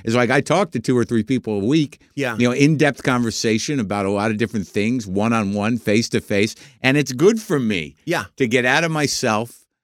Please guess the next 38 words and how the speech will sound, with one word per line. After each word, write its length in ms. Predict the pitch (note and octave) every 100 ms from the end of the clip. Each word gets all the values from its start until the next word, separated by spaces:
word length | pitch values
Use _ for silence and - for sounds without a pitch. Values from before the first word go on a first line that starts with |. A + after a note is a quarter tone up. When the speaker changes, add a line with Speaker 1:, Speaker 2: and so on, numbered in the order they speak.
| _ -
Speaker 1:
and 200 | A2+ A2
to 120 | A2+
listen 340 | A2 C3 D#3+
to 80 | C#3
other 220 | B2 A2
people 420 | G2 - G2+ C3 C3
and 100 | A2
to, 180 | A2+ G#2
you 220 | G#2 A#2
know, 60 | A#2 A#2+ G#2+
that's 340 | C3+ F3+ G#3+
the 160 | D3 C#3
way 160 | A#2+ A2+
you 180 | G2+
change, 600 | F#2 G#2+ F#2+ D2 A#1 - -
Speaker 2:
Mm-hmm. 240 | B2+ -
Speaker 1:
really, 520 | G#2+ A#3+ - C3 D3+ -
Speaker 2:
Mm-hmm. 440 | C#3+ C3 C#3+ D3
Speaker 1:
is 80 | A#2+
by 160 | G#2+ A#2
showing 440 | - D#3 D3 C#3+
up 160 | C#3 A2+
for 140 | B2
other 180 | A2+ G#2
people. 560 | - C3+ C3+ C3+ B2+ A2+ - -
And, 160 | G#2 G#2
and 120 | G#2+
I 100 | G#2
guess 240 | A2+ A#2
that 160 | B2 G#2+
plays 280 | A#2+ A2+ G#2+
into 160 | A2
the 80 | F#2+
parenting 520 | F2 A#2+ D3+ C3 G2+
thing 200 | F2+ G2
to 80 | F2+
some 260 | F2 A#2 C#3+
degree. 460 | G2 D#2 D#2+ D#2+